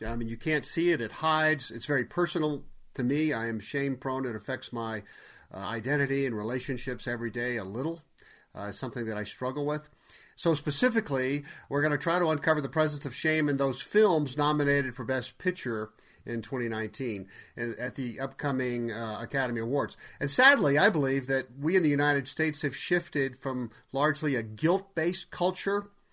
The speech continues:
in the sixties, seventies, and eighties to now a shamed-based one. It's reflected in our politics of destruction. I mean, just look at Washington. The, the interactions are just downright mean and vicious. That's a sign of shame. It affects our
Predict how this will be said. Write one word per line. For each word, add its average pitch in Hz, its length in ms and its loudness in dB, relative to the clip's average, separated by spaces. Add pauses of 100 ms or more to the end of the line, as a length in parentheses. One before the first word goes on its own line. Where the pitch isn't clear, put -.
(280)
in 123 100 -6
the 127 200 -2
sixties, 156 440 -4
seventies, 143 380 0
and 135 100 0
eighties 135 420 -2
to 131 120 -6
now 120 340 -2
a 104 60 -6
shamed-based 143 1400 -2
one. 143 360 0 (580)
It's 117 160 -8
reflected 147 400 0
in 131 140 0
our 110 100 -2
politics 151 640 0
of 120 100 -4
destruction. 151 600 -4
I 131 40 -2
mean, 123 160 -2
just 131 160 -8
look 147 140 -2
at 117 80 -6
Washington. 147 680 -2 (280)
The, 143 240 0
the 139 380 0 (120)
interactions 160 600 0
are 147 60 0
just 120 240 -6
downright 139 580 0
mean 151 460 4
and 123 240 -2
vicious. 147 340 -2
That's 131 220 -2
a 117 60 -4
sign 123 340 -2
of 104 100 -8
shame. 160 600 -2 (560)
It 123 260 -8
affects 147 440 0
our 123 240 -2